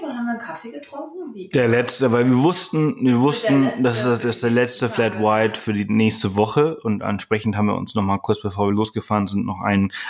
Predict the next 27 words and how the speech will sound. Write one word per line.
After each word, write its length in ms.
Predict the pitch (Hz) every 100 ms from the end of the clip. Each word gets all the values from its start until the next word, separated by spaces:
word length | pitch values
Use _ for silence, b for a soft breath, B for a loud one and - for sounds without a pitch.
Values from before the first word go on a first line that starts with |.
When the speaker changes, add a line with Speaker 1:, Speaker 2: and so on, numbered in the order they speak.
| B
Speaker 2:
einen 260 | 113 110
Speaker 1:
Gegönnt. 160 | 107 101
Speaker 2:
gegönnt 300 | 117 123 147
für, 340 | - 123 113
ähm, 480 | 113 113 107 104 101 _ _ _ _ _ _ _
Speaker 1:
Na, 200 | 208 -
auch 120 | -
vier 240 | - 214 123
fünfzig, 600 | 110 120 - - - -
oder? 100 | - b b b
Also, 180 | 254 294 -
ja, 320 | - 220 240 285
Island 260 | 294 311 302
ist 160 | 294
teuer, 380 | - 247 269 302
aber 380 | - 233 240 233
es 100 | 233
ist 240 | 233 - -
vergleichbar 640 | 208 196 214 226 220 208
mit 160 | 196 -
Australien 800 | 180 - - - 392 185 165 165
oder 220 | 170 170
so, 240 | 170 170
finde 480 | 170 - 185 180 185
ich. 160 | - -
Also, 420 | 190 190 185 185 - -
Speaker 2:
Ja. 320 | 104 131